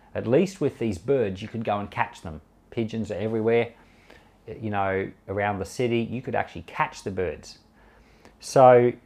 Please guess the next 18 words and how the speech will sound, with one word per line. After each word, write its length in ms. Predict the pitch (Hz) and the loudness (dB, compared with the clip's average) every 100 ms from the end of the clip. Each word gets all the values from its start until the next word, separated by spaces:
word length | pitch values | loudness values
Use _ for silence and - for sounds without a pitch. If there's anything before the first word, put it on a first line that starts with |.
| _ - | _ 0
um, 500 | 107 104 104 101 - - _ _ - | 2 4 2 -2 -8 -18 _ _ -4
that's 220 | 107 - | -4 -4
still 280 | - 135 117 | -6 -2 0
an 80 | 104 | -2
investment 480 | 98 104 - 101 | 0 -2 -2 -4
of 140 | 92 85 | -6 -6
your 100 | 87 | -8
time. 460 | - 120 95 82 82 _ _ _ - - _ _ _ - | -4 -4 -2 -6 -12 _ _ _ -20 -20 _ _ _ -12
And 120 | 101 | -4
so 280 | - 127 120 | 6 8 8
we've 160 | 120 | 6
got 200 | 131 131 | 6 6
here 480 | 104 117 113 110 - - _ _ - - | 4 2 6 6 4 -6 _ _ -16 -8
a 60 | 95 | -2
double 340 | 139 160 175 | 6 6 6
picture 340 | - 139 - 107 | 0 -6 -4 -6
of 100 | 98 | -2
Jesus 640 | 117 131 139 170 - | 0 0 -2 -6 -10